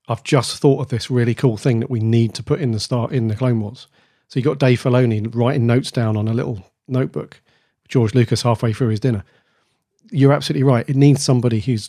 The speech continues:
creating that stuff, who can feed that down.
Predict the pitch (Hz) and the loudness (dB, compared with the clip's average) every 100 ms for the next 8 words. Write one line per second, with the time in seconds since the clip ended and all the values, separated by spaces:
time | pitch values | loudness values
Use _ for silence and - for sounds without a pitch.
0 | - - - 123 131 151 107 - - 127 | -16 -10 -2 0 0 0 -4 -4 -6 -6
1 | 90 - _ _ _ _ _ _ _ _ | -6 -12 _ _ _ _ _ _ _ _
2 | _ 135 120 104 - 147 123 117 120 - | _ -6 -4 -8 0 2 2 -2 -6 -2
3 | 117 104 | -2 -2